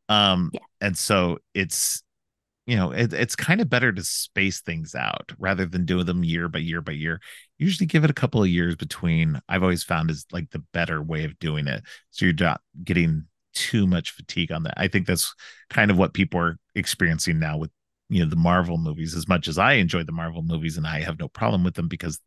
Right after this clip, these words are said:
Speaker 1: they are so different between each one of them, that I think most people are just like, "Oh my God, another one." So
Speaker 2: Yeah.
Speaker 1: I understand it from that perspective, again, because,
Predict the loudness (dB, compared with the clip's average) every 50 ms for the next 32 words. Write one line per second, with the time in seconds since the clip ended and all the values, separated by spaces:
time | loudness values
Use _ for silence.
0 | _ _ _ _ _ _ _ 0 4 6 6 6 6 4 4 2 2 2 0 -2
1 | 0 0 -4 -6 -6 -14 -8 -8 -8 -8 -4 -2 -2 0 0 -2 -4 -4 0 4
2 | 4 6 6 4 2 2 0 0 0 -2 -4 _ -18 -20 -20 _ _ _ _ 0
3 | 2 2 2 2 2 0 0 2 2 2 2 2 -2 -2 -2 -2 -4 -4 -6 -6
4 | -8 -8 -6 -6 -4 -4 -4 -4 -4 -4 -4 -4 -4 -8 -6 -6 -2 -2 0 0
5 | 0 0 0 -2 0 -2 -2 -2 -2 -2 -6 -10 _ -20 -20 _ _ _ _ _
6 | _ -2 2 4 4 4 2 2 0 2 4 4 6 6 6 4 2 2 0 0
7 | 0 2 4 4 4 2 0 -2 -4 -4 -2 -2 -2 -4 -6 -10 -12 -12 -10 -4
8 | 0 0 0 0 -2 -4 -4 -4 -4 -6 -8 -4 0 2 2 4 4 2 2 0
9 | -2 -4 -8 -2 0 0 2 2 -2 -6